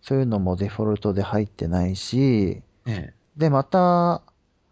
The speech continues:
Speaker 1: あと、そのアンリミテッドアフィリエイトのテンプレートを使っている方っていうのが、一番最初にアンリミテッドアフィリエイト買っちゃった人とかで、
Speaker 2: ええ。
Speaker 1: とりあえずそのアンリミテッドアフィリエイトの型通りにやろうっていう人が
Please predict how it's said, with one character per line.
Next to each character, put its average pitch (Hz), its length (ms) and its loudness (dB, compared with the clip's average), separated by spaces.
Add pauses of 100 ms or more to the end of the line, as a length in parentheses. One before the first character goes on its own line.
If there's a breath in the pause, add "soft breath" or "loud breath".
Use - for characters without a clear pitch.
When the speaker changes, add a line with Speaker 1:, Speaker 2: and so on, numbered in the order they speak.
(420)
Speaker 1:
あ 151 100 -4
と、 104 260 -2
そ 110 100 -6
の 104 160 0
ア 123 40 2
ン 143 40 0
リ 165 80 2
ミ 170 80 0
テ 170 100 0
ッ - 40 -6
ド 180 100 0
ア - 20 0
フ 170 40 -10
ィ - 20 -2
リ 151 40 -2
エ 127 40 0
イ - 0 -
ト 92 80 -6
の 87 60 -4
テ 107 100 -6
ン 98 60 -6
プ 104 60 -6
レ 101 60 -2
ー - 40 -4
ト 101 100 -8
を - 20 -6
使 - 160 -6
っ 98 60 -4
て - 120 -6
い 101 60 -2
る 101 80 -6
方 104 220 -4
っ 101 60 -2
て - 120 -10
い 90 40 -2
う 82 40 -4
の 82 120 -4
が、 85 180 0
一 98 160 -6
番 180 140 2
最 175 120 -2
初 170 140 -8
に 170 80 -2
ア 156 80 0
ン 160 60 0
リ 165 100 0
ミ 160 100 -2
テ 156 120 -2
ッ - 20 -2
ド 151 140 -2
ア - 20 -8
フ - 40 -6
ィ - 40 -4
リ - 40 0
エ - 0 -
イ 87 40 -6
ト 87 80 -4
買 95 160 -8
っ - 20 -20
ち - 60 -16
ゃ 110 60 0
っ 98 40 -4
た - 140 -6
人 - 160 -6
と 101 120 -6
か 73 120 -8
で、 131 260 -2 (220)
Speaker 2:
え 101 280 -4
え。 - 20 -20 (160)
Speaker 1:
と 185 80 0
り 175 40 4
あ - 20 0
え - 20 0
ず 117 100 -2
そ 104 120 -4
の 98 100 0
ア 101 40 0
ン 104 40 -2
リ 113 100 0
ミ 113 80 -2
テ 113 120 -2
ッ - 20 -2
ド 117 120 -2
ア 113 40 -2
フ 113 80 -4
ィ - 0 -
リ - 20 -4
エ - 20 -4
イ - 40 -6
ト 85 60 -6
の 92 80 -4
型 - 220 -4
通 120 140 0
り 107 100 -2
に 90 120 -4
や 87 100 0
ろ 90 100 0
う - 40 -4
っ - 20 -8
て 87 140 -8
い - 20 -4
う - 20 -4
人 95 160 -6
が 87 340 -4